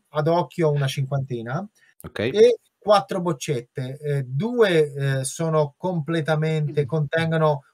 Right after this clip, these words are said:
Speaker 1: un liquido completamente trasparente,
Speaker 2: Mhm.
Speaker 1: e le altre due un liquido, eh, diciamo, azzurrognolo, eh, e tendente
Speaker 2: Aspetta.
Speaker 1: cel-, cele-, celestino, mettiamo così. Ti
Speaker 2: Ah.
Speaker 1: ricordo che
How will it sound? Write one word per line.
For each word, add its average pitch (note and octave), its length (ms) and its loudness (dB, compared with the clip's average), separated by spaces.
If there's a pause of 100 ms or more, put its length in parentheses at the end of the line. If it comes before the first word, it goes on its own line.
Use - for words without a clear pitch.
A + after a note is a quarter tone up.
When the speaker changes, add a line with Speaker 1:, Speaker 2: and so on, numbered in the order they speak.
Speaker 1:
un D3 120 0
liquido E3 380 0
completamente D3 640 0
trasparente, C#3 960 -4 (260)
Speaker 2:
Mhm. G2+ 140 -6
Speaker 1:
e F#3 100 0
le G3+ 100 2
altre A3+ 300 2
due B3 240 2
un F3+ 180 2
liquido, G3 640 -4 (540)
eh, D3+ 40 0
diciamo, D#3+ 560 -2 (180)
azzurrognolo, C3+ 1080 0
eh, D3+ 240 -2 (280)
e D#3 120 -2
tendente F3+ 600 0
Speaker 2:
Aspetta. F3 180 2
Speaker 1:
cel-, G3+ 400 2
cele-, G#3 420 2
celestino, F3 640 0
mettiamo D3+ 500 -4
così. C#3 260 -8 (340)
Ti - 80 -4
Speaker 2:
Ah. - 40 2
Speaker 1:
ricordo G#3+ 500 2
che A3 400 2